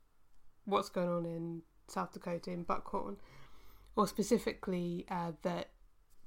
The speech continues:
there's something about Major Briggs, we assume. Um, so after a bit of comedy misunderstanding of what it is that he's saying over the phone, and waking up Diane and Albert by being very loud, it turns out that they're gonna land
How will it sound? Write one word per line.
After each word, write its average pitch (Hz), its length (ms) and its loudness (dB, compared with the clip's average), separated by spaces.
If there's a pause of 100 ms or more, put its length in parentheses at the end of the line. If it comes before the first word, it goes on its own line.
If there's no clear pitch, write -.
(160)
there's 185 140 0
something 190 200 4
about 180 200 0
Major 175 240 -4
Briggs, - 500 -4 (340)
we 175 280 -4
assume. 190 460 -4 (600)
Um, 185 240 6
so 208 140 4
after 196 200 4
a 185 40 0
bit - 100 4
of 175 140 0
comedy 196 360 6
misunderstanding 180 800 2
of 165 80 -8
what 180 140 -6
it 190 60 -4
is 170 180 -4
that 185 220 -4
he's 180 200 -2
saying 180 240 -2
over 170 140 -2
the 170 100 -8
phone, 170 400 0 (600)
and 175 320 2
waking 190 420 8
up 185 240 -4 (240)
Diane 175 360 0
and 170 120 0
Albert 175 420 -2
by 165 440 -4
being 170 200 -2
very 170 160 -4
loud, 170 520 -2 (520)
it - 160 -8
turns 185 220 2
out 185 160 0
that 190 120 -6
they're 185 100 0
gonna 175 200 2
land 180 680 2